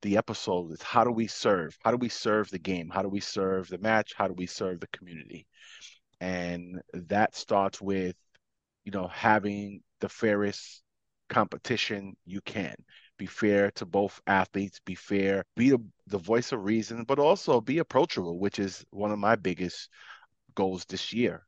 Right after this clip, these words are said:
you know, and, and have, um, be able to answer,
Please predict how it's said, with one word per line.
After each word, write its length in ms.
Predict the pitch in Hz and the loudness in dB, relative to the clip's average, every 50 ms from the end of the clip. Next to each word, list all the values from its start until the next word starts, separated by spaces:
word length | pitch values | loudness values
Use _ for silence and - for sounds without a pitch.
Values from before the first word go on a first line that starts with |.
| _ _ - | _ _ -18
you 80 | 87 | -14
know, 180 | 87 87 87 - | -10 -10 -10 -8
and, 220 | - 90 90 85 - | -8 -8 -10 -10 -10
and 240 | - 90 92 90 85 | -10 -10 -10 -10 -12
have, 480 | 85 - 104 98 98 98 92 - - 104 | -6 -2 0 2 2 0 -2 -2 -2 0
um, 460 | 95 95 95 92 92 92 92 90 85 _ _ _ _ _ _ _ _ _ _ _ _ - | 2 2 2 0 0 -2 -4 -8 -16 _ _ _ _ _ _ _ _ _ _ _ _ 2
be 160 | 113 117 117 | 4 6 6
able 160 | 117 123 123 | 6 4 2
to 180 | - - - - | 0 -2 -4 -2
answer, 520 | 104 117 151 151 - 113 90 87 87 95 | -2 -2 -2 -2 -2 -6 -6 -6 -8 -12